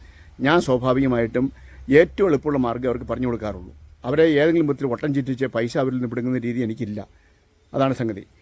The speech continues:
അപ്പോൾ ഈ എനിക്ക് വേണമല്ലോ ഈ മീൻ കൃഷിക്ക് വേണ്ടിയിട്ട് പറഞ്ഞു കഴിഞ്ഞാൽ ഫിൽറ്റർ ഇഷ്ടംപോലെ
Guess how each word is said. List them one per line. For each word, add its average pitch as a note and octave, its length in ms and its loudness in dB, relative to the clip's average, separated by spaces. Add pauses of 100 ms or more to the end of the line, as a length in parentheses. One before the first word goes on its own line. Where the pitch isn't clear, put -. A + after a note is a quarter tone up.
(120)
അപ്പോൾ C3+ 200 2
ഈ - 20 -2 (140)
എനിക്ക് D3+ 240 -2
വേണമല്ലോ E3+ 340 2
ഈ E3 100 0
മീൻ D#3 160 6
കൃഷിക്ക് D#3 240 0
വേണ്ടിയിട്ട് D3+ 520 0
പറഞ്ഞു C#3 220 0
കഴിഞ്ഞാൽ D3+ 240 2
ഫിൽറ്റർ C#3+ 240 -2 (160)
ഇഷ്ടംപോലെ D3 320 2